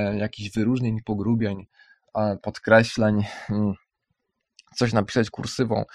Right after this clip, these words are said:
żeby w ten sposób przynajmniej położyć na coś bardziej akcent,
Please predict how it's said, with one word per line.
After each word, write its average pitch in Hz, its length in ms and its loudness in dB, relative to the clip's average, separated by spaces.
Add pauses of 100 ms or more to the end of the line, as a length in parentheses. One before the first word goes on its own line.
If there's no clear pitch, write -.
(260)
żeby 127 440 6
w - 60 -4
ten 147 220 4
sposób 143 580 4
przynajmniej 110 560 0 (240)
położyć 123 480 6
na 110 220 2
coś 110 220 -2
bardziej 107 360 6
akcent, 101 460 4